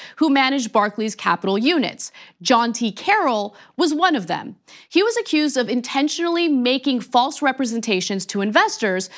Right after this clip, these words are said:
which was clear in his email communications. According to Reuters, when asked about forty mortgages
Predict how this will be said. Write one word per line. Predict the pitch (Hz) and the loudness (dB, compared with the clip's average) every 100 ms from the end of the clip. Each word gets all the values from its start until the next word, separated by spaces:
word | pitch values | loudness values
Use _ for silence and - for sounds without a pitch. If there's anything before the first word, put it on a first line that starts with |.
| - - | -12 -2
which | 320 - | 0 0
was | 330 - | -2 -4
clear | - 339 339 381 | -2 0 2 0
in | - | 0
his | 277 254 | 0 -2
email | - 214 196 | -4 -2 -2
communications. | 190 202 180 180 285 269 - - - - - - - | -2 -2 -2 -2 0 0 0 -6 -10 -14 -16 -20 -6
According | 226 262 240 226 | -2 2 2 0
to | 208 | -2
Reuters, | 190 294 403 254 185 190 - - - | 0 0 2 2 0 -2 -6 -12 -2
when | 254 269 - | 2 2 2
asked | 269 349 440 - | 2 2 -2 -2
about | 294 240 | 0 -2
forty | - 277 311 320 | -4 -4 -2 0
mortgages | 220 226 254 247 294 | -2 -2 -2 -2 -2